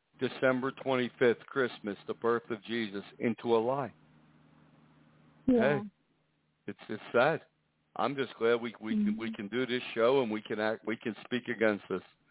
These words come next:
Speaker 1: And, uh, like you said, those that have
Speaker 2: Yeah.
Speaker 1: an ear, let 'em hear what the Spirit says to the churches.
Speaker 2: Mm-hmm.
Speaker 1: 'Cause, 'cause God is leading you parents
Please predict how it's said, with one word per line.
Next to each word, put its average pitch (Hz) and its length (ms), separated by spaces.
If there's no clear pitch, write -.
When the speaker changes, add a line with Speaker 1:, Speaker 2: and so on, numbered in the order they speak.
Speaker 1:
And, 92 280
uh, 101 220
like 101 220
you 101 80
said, 107 280
those 113 340
that 113 80
have 110 220
Speaker 2:
Yeah. 110 80
Speaker 1:
an 110 80
ear, 113 320
let 113 180
'em 110 140
hear 101 300
what 98 160
the 107 160
Spirit 107 440
says 101 280
to 107 80
the 110 100
churches. 135 460
Speaker 2:
Mm-hmm. 220 320
Speaker 1:
'Cause, 214 140
'cause 98 120
God 123 320
is 110 120
leading 117 440
you 110 320
parents 110 420